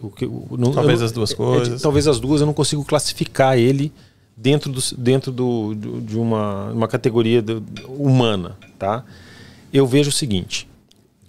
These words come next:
Speaker 1: Se, desculpa, essa é a minha opinião pessoal, tá?
Speaker 2: Sim.
Speaker 1: Não, é, eu acho que esse cara é um covarde. Ele transformou o momento mais bonito de uma mulher, que é o momento de dar à luz.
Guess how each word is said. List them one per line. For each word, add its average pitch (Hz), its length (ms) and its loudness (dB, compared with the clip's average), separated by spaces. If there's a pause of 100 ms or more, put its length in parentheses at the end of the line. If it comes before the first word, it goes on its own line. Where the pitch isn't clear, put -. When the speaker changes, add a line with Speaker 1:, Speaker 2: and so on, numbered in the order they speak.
Speaker 1:
Se, - 160 -2
desculpa, 110 480 -2
essa - 100 -2
é - 20 0
a 120 40 0
minha 120 100 0 (220)
opinião 117 300 0
pessoal, 104 480 -2
tá? 110 180 2
Speaker 2:
Sim. 127 260 -6
Speaker 1:
Não, 104 240 -4 (880)
é, 101 460 -6 (760)
eu 143 200 4
acho 156 200 0
que - 80 -6
esse - 160 -4
cara - 460 2 (100)
é 131 60 -6
um 139 220 0
covarde. 104 1000 -2 (600)
Ele 127 140 -4
transformou 151 560 0
o 151 40 -2
momento 143 440 0
mais 180 460 0
bonito 180 580 0
de 180 80 -4
uma 180 160 2
mulher, 117 320 4
que - 100 -6
é 123 40 -2
o - 20 -2
momento 107 340 -2
de 98 80 -4
dar 113 240 2
à 196 40 2
luz. 117 460 -4